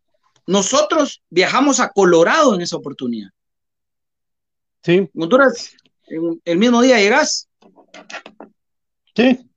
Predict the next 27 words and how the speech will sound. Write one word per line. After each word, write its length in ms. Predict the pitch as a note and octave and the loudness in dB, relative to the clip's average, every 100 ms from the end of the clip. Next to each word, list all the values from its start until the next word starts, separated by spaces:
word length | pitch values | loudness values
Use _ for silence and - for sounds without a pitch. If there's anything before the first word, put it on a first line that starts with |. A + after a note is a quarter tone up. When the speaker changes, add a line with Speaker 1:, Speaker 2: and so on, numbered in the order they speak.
| _ _ _ _ _ - | _ _ _ _ _ -14
Speaker 1:
Es 120 | E3+ | -6
Speaker 2:
Sí, 40 | G3 | 0
Speaker 1:
distinto. 260 | B3+ C#4 | 2 2
Speaker 2:
más, 220 | A#3 C4 | 0 -2
más 180 | A#3 C4 | -4 -2
en 120 | B3+ | 0
avión. 280 | G#3+ G#3+ B3+ - - - | 2 4 2 -2 -20 -8
Eh, 680 | - A3 G#3+ G#3+ G#3 G3+ G3 _ _ _ _ _ _ | 0 4 6 6 6 4 2 _ _ _ _ _ _
sí, 360 | - B3 B3+ - _ _ - | 0 2 2 -4 _ _ -2
eh, 260 | A3 G#3 G#3 A3+ | 2 2 -2 -4
está 280 | C4+ - D4+ | 0 4 4
en 80 | F4 | 4
cortito 380 | D4 A3 D4+ D#4+ | 4 2 2 2
al 100 | C4 | 4
pie, 120 | D4+ | 4
no 140 | D4+ C4+ | 4 4
sé 60 | |
si 120 | A3+ | 4
Byron 260 | C4+ C#4 C4+ | 4 4 4
va 60 | C4 | 4
a 40 | |
subir 260 | C4 C4 C4 | 4 4 6
hoy 320 | C4+ B3 A#3+ | 4 4 2
eso, 520 | B3+ C4+ G3+ E3 D#3+ | 2 2 0 -2 -6
a 180 | E3+ E3+ | -4 -4
Infinito. 460 | C#3+ F3 B3+ C4 | -4 -2 -2 -2
Speaker 1:
La 140 | G#3+ | -4